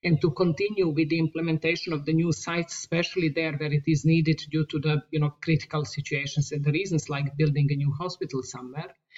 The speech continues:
And on another side, we, we have equally responsibility for our employees, and we have to make sure that our employees and subcontractors which are working for us are being protected to the maximal possible degree.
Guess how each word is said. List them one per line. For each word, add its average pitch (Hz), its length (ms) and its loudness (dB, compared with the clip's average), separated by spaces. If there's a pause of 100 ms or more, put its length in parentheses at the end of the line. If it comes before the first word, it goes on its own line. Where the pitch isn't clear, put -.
(360)
And 180 140 0
on 170 100 2
another 170 340 2
side, 180 440 0
we, 156 340 0
we 170 120 0
have 160 260 0
equally 196 440 0
responsibility 160 1040 -2
for 151 260 -2
our 156 260 2
employees, 156 680 2
and 147 120 -4
we 156 140 -2
have 160 240 0
to - 80 -4
make 147 260 0
sure 180 320 -4
that 151 180 -4
our 151 240 0
employees 160 540 -2
and 147 140 -2
subcontractors 156 960 -4
which 160 160 -4
are 156 140 -2
working 156 340 -4
for - 260 -6
us 180 240 -6
are 151 180 -2
being 165 200 -2 (100)
protected 156 480 -2
to - 80 -10
the 147 100 -8
maximal 147 500 -6
possible 139 440 -8
degree. 135 500 -2